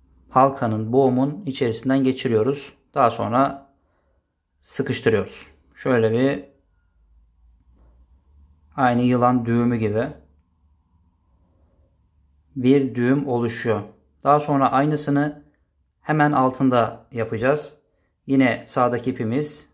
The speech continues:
soldaki ipimizin etrafında dönüyor. Şurada bir halka oluşuyor.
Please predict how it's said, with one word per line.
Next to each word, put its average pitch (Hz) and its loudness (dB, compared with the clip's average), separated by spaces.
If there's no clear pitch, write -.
soldaki 123 -2
ipimizin 127 0
etrafında 113 -2
dönüyor. 135 2
Şurada 117 0
bir 110 0
halka 113 -2
oluşuyor. 135 0